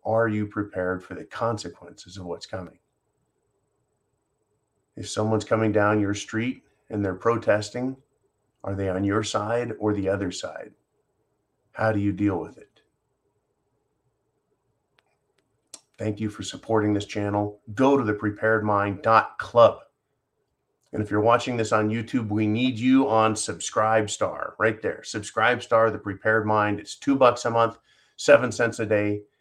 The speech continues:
It keeps us on top of the research and promoting freedom, liberty, and the facts about what is happening out there. These are different types of protests than there were in twenty twenty, folks.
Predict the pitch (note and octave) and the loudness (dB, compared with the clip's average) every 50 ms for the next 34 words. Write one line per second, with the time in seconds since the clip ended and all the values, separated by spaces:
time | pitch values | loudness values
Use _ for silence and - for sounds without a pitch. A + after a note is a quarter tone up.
0 | _ _ - A#2+ A2 - - C3+ B2 - - A#2+ A#2 A2+ - - A2+ A2+ G#2 - | _ _ -8 -8 -4 2 2 2 2 4 4 4 4 4 2 -2 -2 -2 0 2
1 | - B2+ B2+ B2+ B2+ A2+ A2+ G#2+ B2+ B2+ B2 - - B2 A#2+ A#2+ - G#2 F#2 F2+ | 4 4 4 4 0 -2 -2 -2 -2 -4 -4 -2 -2 -2 -2 -2 -4 -8 -8 -8
2 | - - A2+ G#2+ A2+ A#2 B2 B2+ B2 B2 B2 A#2+ A#2+ A#2 - _ _ _ _ _ | -8 -6 -2 2 2 2 2 2 0 -4 -4 -6 -8 -12 -16 _ _ _ _ _
3 | _ _ _ _ _ _ - - C#3+ C#3 C3+ C3 B2 A#2+ A#2+ A2+ G#2+ G#2 _ - | _ _ _ _ _ _ -4 2 6 6 6 6 6 2 0 -2 -8 -12 _ -8
4 | G#2+ A2+ C3 B2 B2 B2+ A#2 A#2+ A#2 A#2 A2 G#2 G#2 _ - - G#2 G2 F2+ F2+ | -2 0 0 2 0 0 -2 -2 -6 -6 -8 -10 -14 _ -10 -8 -8 -4 -4 -6
5 | - - _ - C3+ A#2 A2 F#2+ - - - - - - - - - _ _ _ | -6 -6 _ 2 4 4 4 2 -2 -12 -14 -12 -12 -10 -12 -12 -14 _ _ _
6 | _ _ _ _ _ _ - - G2+ F2 F2 - F#2+ G2 A2 A2+ A2 G#2 - G#2+ | _ _ _ _ _ _ -8 -6 -4 -4 -6 -6 0 4 4 4 4 2 -2 0
7 | G#2 G#2+ F#2+ - F#2+ F#2 F#2 F2+ E2+ E2 D#2+ _ - - D2+ - _ _ _ _ | 0 0 0 -2 -4 -8 -8 -8 -10 -12 -14 _ -16 -16 -16 -18 _ _ _ _
8 | _ _ _ _ _ _ _ _ _ _ _ _ _ _ _ _ _ _ _ _ | _ _ _ _ _ _ _ _ _ _ _ _ _ _ _ _ _ _ _ _
9 | _ _ _ _ - - A#2+ A2+ A2 G#2 G2 - - B2+ B2+ - C3 A2 G#2 A#2+ | _ _ _ _ -8 -6 -6 -4 -2 -4 -4 -2 -2 -2 -2 0 0 -2 0 2
10 | A#2+ B2 - - A2+ G#2 - - C3 B2+ - - A2+ G2+ G2+ - - A2+ G#2+ G#2+ | 0 0 0 -2 -6 -6 -2 -2 -4 -2 0 2 2 2 0 -2 -6 -4 -2 -2
11 | G#2+ G#2 G2+ G#2 G#2+ G#2 G2 G2+ - - G#2+ G#2+ G#2+ G#2 G#2 A2+ A2+ A2+ G#2+ G2 | -2 -2 -2 0 0 -2 -2 -4 -4 -2 -2 0 0 -2 -2 -2 -2 -2 -2 -2
12 | F#2 - G2 F#2+ F#2 F2+ - - - - - | -4 -4 -4 -4 -4 -4 -10 -14 -18 -18 -18